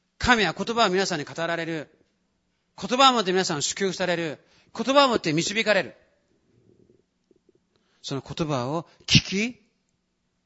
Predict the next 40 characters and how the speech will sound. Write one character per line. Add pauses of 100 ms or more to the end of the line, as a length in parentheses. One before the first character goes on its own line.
(180)
信
じ、 (500)
従
っ
て
い
き
な
さ
い
っ
て
言
っ
て
る
ん
で (3000)
す。
そ
し
て
ね、
こ
こ
で
は
ね、 (920)
ね、
ア
ー
ル
エ
ム
ケ
ー
恵
み
の
ね、